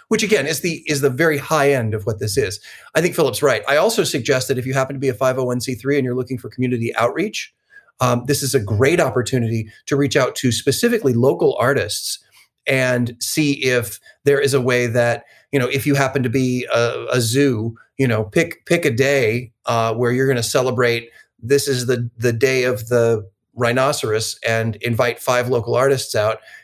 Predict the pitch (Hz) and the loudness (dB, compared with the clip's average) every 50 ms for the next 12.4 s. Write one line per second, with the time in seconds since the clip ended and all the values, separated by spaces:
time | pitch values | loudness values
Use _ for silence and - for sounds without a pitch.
0 | _ - - 123 120 117 110 113 110 104 - 135 120 107 - - 135 127 - - | _ -2 0 2 2 2 2 0 0 0 0 0 0 0 2 0 0 0 0 -4
1 | 113 104 117 110 113 - 139 131 120 117 113 - - - _ _ _ - 127 120 | -4 -2 -2 -2 0 0 0 0 2 0 -2 -2 -6 -10 _ _ _ -4 -2 -2
2 | 110 104 - 101 - 120 113 107 - - 117 104 101 - - - - 117 113 107 | -2 -2 -4 -4 -2 -2 -2 -2 -2 -2 -4 -4 -4 -8 -12 -8 -2 0 0 0
3 | 107 - - 113 113 110 107 107 - - - - - _ - - - - _ _ | 0 0 0 0 2 2 2 0 -2 -4 -10 -10 -14 _ -20 -20 -20 -20 _ _
4 | _ _ - - - - - - - - - 147 139 123 139 139 123 123 123 - | _ _ -18 -16 -16 -16 -20 -18 -12 -2 2 2 4 4 4 4 2 2 0 -2
5 | - - - - - 120 120 120 113 117 113 131 131 120 117 117 - 120 113 101 | -6 -8 -10 -4 -2 0 2 2 2 2 2 2 2 2 0 0 -2 -2 -2 -2
6 | - - - 131 107 - 98 - _ _ _ _ _ _ _ _ _ _ - _ | -4 -2 -2 -2 0 0 -4 -10 _ _ _ _ _ _ _ _ _ _ -20 _
7 | _ _ _ - - - 139 117 135 143 151 170 151 - 160 143 143 139 - - | _ _ _ -8 -2 0 2 4 4 4 4 4 2 2 0 0 0 -2 -2 0
8 | 127 127 123 123 127 117 120 - - 117 110 113 113 117 120 107 107 135 120 117 | 0 0 0 -2 -4 -6 -6 -2 -2 0 0 2 0 0 -2 0 0 0 2 2
9 | 117 117 113 113 110 110 107 107 107 104 104 104 101 101 101 - _ - 131 139 | 0 0 0 0 -2 -2 -2 -2 -2 -2 -2 -2 -4 -6 -10 -16 _ -2 0 0
10 | 123 120 120 113 123 147 156 165 151 147 135 - - - 147 131 131 127 120 117 | 2 2 2 2 2 4 4 2 0 0 -4 -6 -2 0 2 2 2 2 0 -2
11 | - - - 202 220 214 202 202 190 - 175 139 147 135 131 131 123 117 117 113 | -4 -2 0 2 4 4 4 4 2 0 0 0 0 0 2 2 0 0 2 0
12 | 113 110 107 117 107 101 104 98 | 0 0 0 -2 -2 -2 -4 -4